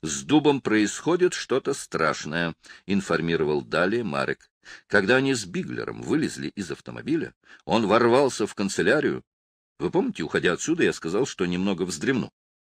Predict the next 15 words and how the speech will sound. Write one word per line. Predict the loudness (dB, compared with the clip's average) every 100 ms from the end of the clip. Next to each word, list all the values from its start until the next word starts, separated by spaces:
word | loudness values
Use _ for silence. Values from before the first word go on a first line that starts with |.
| _ _ _ _
Ну, | 0
растянулся | 0 -4 -4 -2 -2 0
я, | -2
значит, | -2 -6 -8 -8
в |
канцелярии | -6 -4 -2 0 0 0
на | -6
скамейке, | -8 -4 -2 -2 -4 -14 _ _ -20 -20 -2
и | 2 4
только | 6 6 6 -2
стал | -2 -2 0
засыпать, | -2 -6 -4 2 2 2 -6 _ _ _
он | 2 4 4 0
на | -2
меня | 0 2 2 0